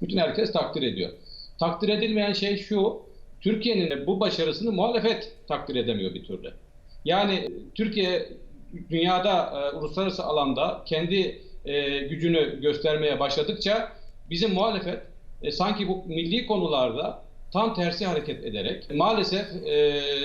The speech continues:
iktidar sıkıştırma adına Türkiye'de mu-, muhalefet ediyorum diye aslında muhalefet de etmiyorlar çoğu kez. İç politikayı gündem yaparak,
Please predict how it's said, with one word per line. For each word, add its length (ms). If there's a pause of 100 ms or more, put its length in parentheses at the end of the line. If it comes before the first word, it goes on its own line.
(560)
iktidar 240
sıkıştırma 420
adına 460 (380)
Türkiye'de 600 (640)
mu-, 140
muhalefet 680 (280)
ediyorum 520
diye 180
aslında 520
muhalefet 480
de 100
etmiyorlar 480
çoğu 220
kez. 300 (160)
İç 200
politikayı 640
gündem 420
yaparak, 440